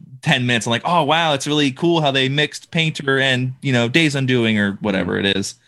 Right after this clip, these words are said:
But, like, we try to go through them every week and just skip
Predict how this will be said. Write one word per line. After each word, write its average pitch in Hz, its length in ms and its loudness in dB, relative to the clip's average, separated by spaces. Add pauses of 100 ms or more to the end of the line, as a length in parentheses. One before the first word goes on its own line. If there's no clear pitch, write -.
(360)
But, 120 100 4
like, 117 340 2 (300)
we 147 160 6
try 147 300 4
to 175 100 4
go 143 240 4
through 151 380 4
them 139 120 2
every 131 280 2
week 147 440 0 (560)
and 135 180 0
just 127 300 0
skip - 760 -4